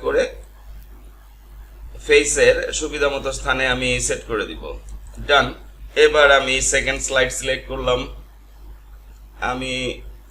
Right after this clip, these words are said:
দ্বিতীয় এক্সপ্রেশনটি নিলাম, ড্র্যাগ করে ইচ্ছে মতো সেট করে দিচ্ছি। ডান। এবার তৃতীয়টি নিলাম,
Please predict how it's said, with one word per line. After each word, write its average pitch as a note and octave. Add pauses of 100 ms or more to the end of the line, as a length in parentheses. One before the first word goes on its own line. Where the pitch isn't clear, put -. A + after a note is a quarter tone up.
(200)
দ্বিতীয় D3
এক্সপ্রেশনটি B2+
নিলাম, B2 (1600)
ড্র্যাগ C3+
করে C#3
ইচ্ছে C#3
মতো B2+
সেট B2
করে G2+
দিচ্ছি। - (840)
ডান। A#2+ (480)
এবার C#3+ (120)
তৃতীয়টি C#3
নিলাম, B2